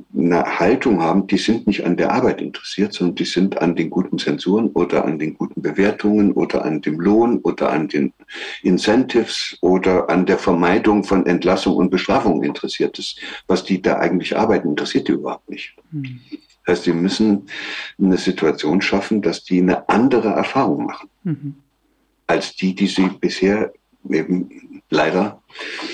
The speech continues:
Speaker 1: fast alle gemacht haben.
Speaker 2: Hm.
Speaker 1: So, und jetzt kann man aber niemanden zwingen, eine andere Erfahrung zu machen. Und da fängt jetzt die Führungskunst im einundzwanzigsten Jahrhundert an. Was Sie nämlich können als Führungskraft, und das können Sie als Führungskraft viel besser als jeder Mitarbeiter, Sie können Rahmenbedingungen schaffen, in denen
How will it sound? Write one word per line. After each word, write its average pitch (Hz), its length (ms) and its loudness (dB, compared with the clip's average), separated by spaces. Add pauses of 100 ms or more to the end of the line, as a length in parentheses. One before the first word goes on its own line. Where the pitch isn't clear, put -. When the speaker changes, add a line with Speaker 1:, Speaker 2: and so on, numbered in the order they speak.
(180)
Speaker 1:
fast - 260 -2
alle 80 200 2
gemacht - 440 0
haben. - 300 -12
Speaker 2:
Hm. 170 140 -4
Speaker 1:
So, 139 140 -2
und - 260 -6
jetzt - 180 -8
kann 85 180 0
man 101 160 4
aber 87 220 0
niemanden 87 680 2
zwingen, 110 440 2
eine - 80 0
andere 82 320 0
Erfahrung - 460 0
zu - 140 -10
machen. - 280 -8
Und 71 200 -6
da 98 160 2
fängt 98 320 0
jetzt - 200 -2
die 85 60 -8
Führungskunst 92 760 0
im 71 140 0
einundzwanzigsten 67 760 -4
Jahrhundert 71 420 -2
an. 65 280 -2 (1300)
Was 80 220 -4
Sie - 100 -4
nämlich 71 280 0
können 120 340 2
als - 480 -4
Führungskraft, - 760 -2
und 80 140 -2
das - 160 -2
können 90 280 2
Sie - 120 -2
als - 140 0
Führungskraft - 500 -4
viel - 140 -2
besser - 320 -2
als - 180 -4
jeder - 220 -2
Mitarbeiter, - 600 -4
Sie - 200 -4
können 78 360 -2
Rahmenbedingungen 90 1160 0
schaffen, - 580 -4
in 82 260 -4
denen 87 540 2